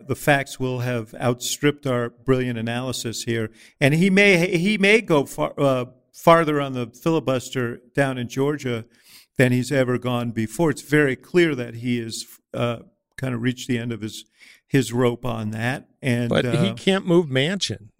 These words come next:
Speaker 2: You know, Manchin's gonna say, "Oh, you're mad at me again." Ooh,
Speaker 1: my point is,
Speaker 2: scary.
Speaker 1: if, if you say, if, if what you say, if what you say as a Democrat is, unless you produce a victory on this,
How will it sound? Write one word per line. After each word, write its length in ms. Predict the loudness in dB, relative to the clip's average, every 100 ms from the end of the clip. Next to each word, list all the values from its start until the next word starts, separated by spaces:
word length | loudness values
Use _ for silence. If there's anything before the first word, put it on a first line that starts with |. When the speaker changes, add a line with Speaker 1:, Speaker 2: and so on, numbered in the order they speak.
| -6
Speaker 2:
You 120 | -2
know, 100 | 0
Manchin's 440 | 0 0 0 -2 -2
gonna 200 | 0 0
say, 220 | 4 6
"Oh, 240 | 10 10
you're 180 | 10 8
mad 260 | 6 6 6
at 60 |
me 140 | 4 4
again." 400 | 6 4 2 -2
Ooh, 220 | 0 4
Speaker 1:
my 140 | 6 8
point 300 | 8 8 6
is, 140 | 4
Speaker 2:
scary. 340 | 4 6 8
Speaker 1:
if, 220 | 8 6 -6
if 380 | 4 4 4 2
you 200 | 2 2
say, 640 | 2 4 6 6 4 0 -2
if, 260 | -4 -4 0
if 240 | 2 2
what 240 | 6 6 6
you 180 | 0 0
say, 600 | 2 4 4 0 -10 -16 _ _ _ _ _ _ _ _
if 160 | -4 0
what 180 | -2 0
you 120 | -4
say 180 | 0 0
as 140 | -2
a 40 |
Democrat 560 | -2 -2 -2 -6 -8 -6
is, 260 | -8 -10 -14 _ _ _ _ _ _ _ 0 0
unless 480 | 2 2 2 0 -4
you 120 | -4
produce 600 | 0 -2 2 2 2 -2
a 100 | -6
victory 680 | -6 0 0 2 -4 -4 -6
on 220 | -6 -6
this, 440 | -6 -6 -8 -12